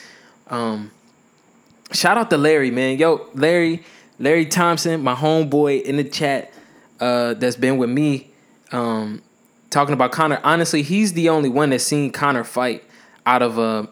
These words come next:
the five or six friends that are in the chat. The rest of them has, have just seen Floyd over the last twenty years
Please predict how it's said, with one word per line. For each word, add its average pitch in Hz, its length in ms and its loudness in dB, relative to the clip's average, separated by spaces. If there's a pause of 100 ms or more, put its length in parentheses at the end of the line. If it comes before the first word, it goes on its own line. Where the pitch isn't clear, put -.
(100)
the 117 160 -4
five 123 400 2
or 120 80 -4
six 127 260 -6
friends 131 320 -4
that 117 140 0
are 117 60 0
in 117 120 -2
the 113 80 -4
chat. 127 400 -4 (580)
The 123 120 -2
rest 127 220 0
of 135 80 0
them 123 100 0
has, 117 320 -2
have 120 240 -4
just 127 300 -2
seen 127 200 -2
Floyd 127 440 -2
over 120 200 -2
the 117 120 -2
last 120 280 -2
twenty 123 220 -4
years 117 440 -4